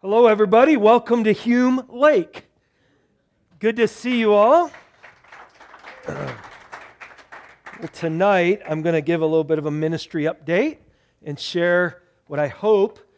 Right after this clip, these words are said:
will be a, a, a, a talk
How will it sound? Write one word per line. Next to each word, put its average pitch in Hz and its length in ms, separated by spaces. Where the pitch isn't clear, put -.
will 165 180
be 180 440
a, - 60
a, 160 760
a, 160 220
a 151 80
talk - 640